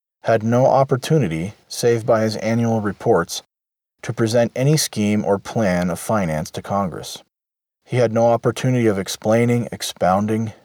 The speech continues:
enforcing, or defending his views of policy. In the British Parliament,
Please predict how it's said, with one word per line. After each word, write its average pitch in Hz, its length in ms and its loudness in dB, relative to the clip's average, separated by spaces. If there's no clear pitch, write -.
enforcing, 120 840 -2
or 95 100 2
defending 120 580 0
his 104 180 -4
views 104 260 -2
of 98 100 -12
policy. 110 580 -2
In 113 140 0
the 113 80 2
British 127 340 2
Parliament, 120 480 0